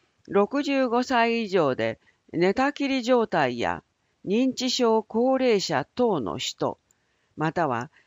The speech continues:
その人を扶養している人は、申請により対象者が障害者または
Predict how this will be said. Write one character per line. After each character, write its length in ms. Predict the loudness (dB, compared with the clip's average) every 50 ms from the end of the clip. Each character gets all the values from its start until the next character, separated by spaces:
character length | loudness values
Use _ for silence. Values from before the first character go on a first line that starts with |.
| _ _
そ 240 | -8 -4 -2 -2 0
の 140 | 0 0
人 400 | -2 -2 -2 0 2 2 2 2
を 40 | 0
扶 200 | -2 -4 -6 -2
養 300 | 0 0 2 2 2 0
し 140 | -2 -4 -4
て 280 | 0 0 0 0 0 -2
い 40 |
る 140 | -2 -2 -2
人 300 | -2 -4 -4 -2 0 0
は、 240 | 2 0 0 -2 -6 _ _ _ _ _ _ _ _ _ _
申 380 | -10 -6 -2 0 0 0 0 0
請 320 | 2 2 4 4 4 2
に 160 | 2 2 2
よ 120 | 2 2 2
り 280 | 0 -2 -2 -4 -6 _ _ _ _ _ _ _ _ -4
対 240 | 0 2 2 2
象 300 | 0 0 0 0 0 0
者 200 | 0 0 -2 -2
が 200 | 0 0 -2 -2
障 360 | -2 -2 0 2 2 2 2 2
害 220 | 0 0 0 -2
者 320 | -2 -2 -2 -2 -2 -2 -4 _ -6
ま 160 | -4 -4 -4
た 180 | -2 -2 0 0
は 240 | 0 0 -2 -4